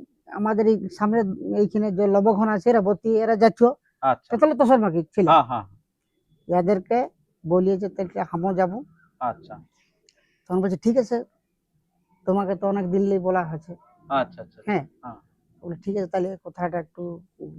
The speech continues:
Speaker 1: বলবে।"
Speaker 2: হ্যাঁ।
Speaker 1: হ্যাঁ, সেইভাবে যাওয়া হয়েছে।
Speaker 2: আচ্ছা, আচ্ছা।
Speaker 1: হুম।
Speaker 2: আর এখানে হেমমাতর সাথে কতদিন কাটালেন?
Speaker 1: উম, বারো তেরো বছর হবে।
Speaker 2: বারো তেরো বছর, মানে
Speaker 1: হুম।
Speaker 2: সবাই জানে আর কি।
Speaker 1: হুম।
Speaker 2: তো যখন সে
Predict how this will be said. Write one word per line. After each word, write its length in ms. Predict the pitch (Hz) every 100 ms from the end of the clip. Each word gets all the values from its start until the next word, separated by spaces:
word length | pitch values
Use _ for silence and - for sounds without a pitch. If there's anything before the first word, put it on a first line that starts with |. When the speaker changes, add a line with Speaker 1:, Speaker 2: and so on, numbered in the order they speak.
| 190 -
Speaker 1:
বলবে।" 340 | 156 170 175 226 _ _ _
Speaker 2:
হ্যাঁ। 180 | - 220
Speaker 1:
হ্যাঁ, 200 | 190 165 151 _ _ _ _ _ _
সেইভাবে 380 | 170 160 165 185
যাওয়া 240 | 165 147
হয়েছে। 380 | - 143 _ _ _ _
Speaker 2:
আচ্ছা, 280 | 101 101 _
আচ্ছা। 260 | _ _ 117 _ _ -
Speaker 1:
হুম। 120 | 151 170
Speaker 2:
আর 160 | 120 131
এখানে 240 | 135 156
হেমমাতর 920 | 131 127 147 147 147 156 151 147 147 139 123 _
সাথে 240 | _ 139 135
কতদিন 360 | 139 - 139 127
কাটালেন? 400 | 123 123 123 139 _ _ _ _ _ _ _ _ _ _ _ _ _ _ _
Speaker 1:
উম, 380 | 175 156 156 156 185 180 - - -
বারো 200 | 170 202
তেরো 180 | 240 233
বছর 260 | 226 220
হবে। 160 | 196 180 - _
Speaker 2:
বারো 180 | - 113
তেরো 220 | - 117
বছর, 280 | 107 104 107 - _
মানে 140 | 120
Speaker 1:
হুম। 80 | 151
Speaker 2:
সবাই 220 | 170 139 139
জানে 240 | 123 120
আর 140 | 117
কি। 160 | - _ -
Speaker 1:
হুম। 220 | 170 165 156 151 _
Speaker 2:
তো 100 | - 117 117 117
যখন 280 | 131 151 165
সে 200 | 160